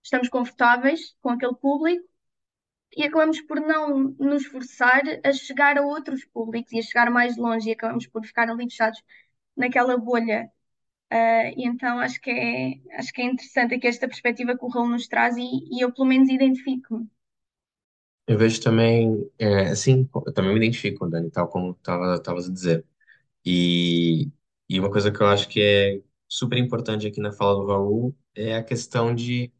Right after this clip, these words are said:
Speaker 2: ok, o-, a empatia, a, a empatia pode sim ser, eh, trabalhada online, mas ela é muito mais forte no presencial e no cara a cara. Ehm, e é preciso conhecer,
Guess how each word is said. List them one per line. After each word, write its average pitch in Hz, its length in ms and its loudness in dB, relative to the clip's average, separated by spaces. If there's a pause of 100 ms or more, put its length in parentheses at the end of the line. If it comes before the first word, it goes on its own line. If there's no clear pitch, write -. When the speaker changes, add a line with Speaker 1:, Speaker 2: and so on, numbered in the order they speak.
(2000)
Speaker 2:
ok, 120 560 2
o-, 104 160 -6
a 113 100 0
empatia, 135 600 2 (140)
a, 110 120 -4
a 110 80 -2
empatia 127 400 -4
pode 160 280 0
sim 143 220 0
ser, 120 460 -2 (240)
eh, 98 760 -2
trabalhada 101 520 0
online, 98 580 -4 (220)
mas 104 180 -4
ela 110 220 0
é - 20 0
muito 131 400 0
mais 113 280 -8
forte 120 500 -4
no 123 240 -2
presencial 120 760 -4
e 95 60 -16
no 98 100 -6
cara 104 200 -4
a 104 40 -4
cara. 87 340 -2 (880)
Ehm, 85 1080 -2 (440)
e 104 160 2
é 107 80 6
preciso 120 380 2
conhecer, 135 760 4